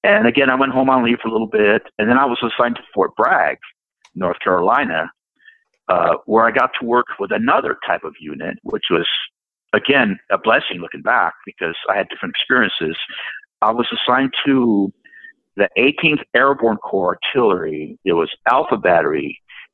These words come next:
I believe it was fifth of the eighth Artillery or eighth of the fifth, something like that. And, um, we were a one nine or eight towed unit, which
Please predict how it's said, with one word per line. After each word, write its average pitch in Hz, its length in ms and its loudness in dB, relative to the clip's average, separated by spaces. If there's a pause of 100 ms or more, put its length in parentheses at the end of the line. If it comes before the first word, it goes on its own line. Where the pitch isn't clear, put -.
(160)
I 82 120 2
believe 156 240 4
it 190 80 4
was - 120 2 (180)
fifth 151 320 2
of 120 80 -2
the 98 240 -2
eighth 110 240 2
Artillery 80 880 0
or 78 360 2 (100)
eighth 135 220 2
of - 80 -2
the - 80 -12 (100)
fifth, 78 220 0 (180)
something 151 200 -2
like 80 180 -4
that. 73 240 -2 (800)
And, 87 280 0 (120)
um, 90 320 2 (180)
we 113 160 4
were 131 340 4
a 104 60 2
one 127 380 0
nine 143 200 2
or 123 140 2
eight 107 240 -2 (460)
towed 120 320 0
unit, 73 320 -16 (640)
which 101 160 0